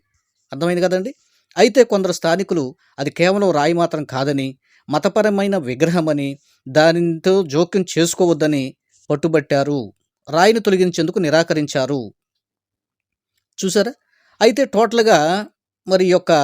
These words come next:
వివాదం అనేటువంటిది, ఆ, రాష్ట్ర ప్రభుత్వం కూడా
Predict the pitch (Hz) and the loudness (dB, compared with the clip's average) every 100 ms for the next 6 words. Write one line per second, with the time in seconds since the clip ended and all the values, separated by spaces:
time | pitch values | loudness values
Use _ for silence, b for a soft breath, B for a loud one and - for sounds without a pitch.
0 | 139 147 - 156 175 190 185 165 151 151 | 0 -4 -6 0 2 4 2 -4 -4 -6
1 | 147 160 277 _ _ _ _ _ - 175 | -4 -4 -6 _ _ _ _ _ -8 0
2 | 170 175 208 - 208 202 185 190 175 | 2 4 2 0 -2 -2 -2 -4 -2